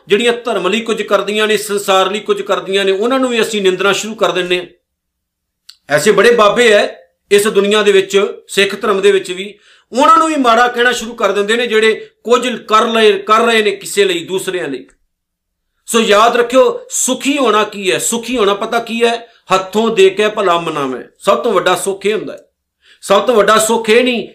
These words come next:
ਵੀ ਜ਼ਿਆਦਾ ਧਨ ਕਮਾਓ, ਜ਼ਿਆਦਾ ਧਨ ਕਮਾਓ, ਜ਼ਿਆਦਾ ਧਨ ਕਮਾਉਣ ਦੇ ਨਾਲ ਕੋਈ ਸੁਖੀ ਨਹੀਂ ਹੁੰਦਾ। ਸੁਖੀ ਉਹੀ ਇਨਸਾਨ ਹੈ ਜਿਸ ਦੇ ਪੱਲੇ ਨਾਮ ਦੀ ਦੌਲਤ ਹੈ, ਪਰਮਾਤਮਾ ਦੀ ਨਾਮ ਦੀ ਗੱਲ ਹੈ,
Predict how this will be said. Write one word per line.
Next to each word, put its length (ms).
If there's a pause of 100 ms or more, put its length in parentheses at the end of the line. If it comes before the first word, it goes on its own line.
ਵੀ 100
ਜ਼ਿਆਦਾ 460
ਧਨ 220
ਕਮਾਓ, 380
ਜ਼ਿਆਦਾ 320
ਧਨ 280
ਕਮਾਓ, 360
ਜ਼ਿਆਦਾ 340
ਧਨ 280
ਕਮਾਉਣ 360
ਦੇ 100
ਨਾਲ 180
ਕੋਈ 200
ਸੁਖੀ 340
ਨਹੀਂ 100
ਹੁੰਦਾ। 380 (160)
ਸੁਖੀ 340
ਉਹੀ 180
ਇਨਸਾਨ 400
ਹੈ 360
ਜਿਸ 200
ਦੇ 140
ਪੱਲੇ 320
ਨਾਮ 360
ਦੀ 120
ਦੌਲਤ 380
ਹੈ, 80
ਪਰਮਾਤਮਾ 580
ਦੀ 300 (140)
ਨਾਮ 380
ਦੀ 100
ਗੱਲ 280
ਹੈ, 240